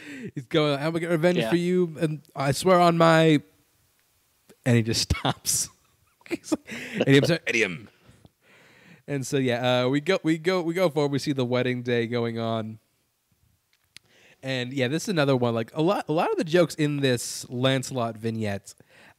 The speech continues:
Speaker 1: I think, like, a lot of the jokes follow the same style where, like, they go, they go on forever. So, like, when the punchline hits, it's ju-, I, I think that's, like, that's the whole thing. When the punchline hits to these,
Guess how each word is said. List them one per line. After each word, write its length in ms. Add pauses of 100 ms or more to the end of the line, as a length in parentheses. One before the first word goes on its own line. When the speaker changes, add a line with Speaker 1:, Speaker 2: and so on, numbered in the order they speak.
(120)
Speaker 1:
I 80
think, 240
like, 220
a 40
lot 100
of 60
the 60
jokes 180
follow 160
the 60
same 180
style 380
where, 160
like, 380
they 200
go, 200
they 220
go 300
on 340 (380)
forever. 760
So, 260
like, 360
when 220
the 80
punchline 640
hits, 360
it's 140
ju-, 160
I, 140 (100)
I 80
think 180
that's, 240
like, 200
that's 200
the 60
whole 100
thing. 160
When 220
the 80
punchline 520
hits 240
to 40
these, 340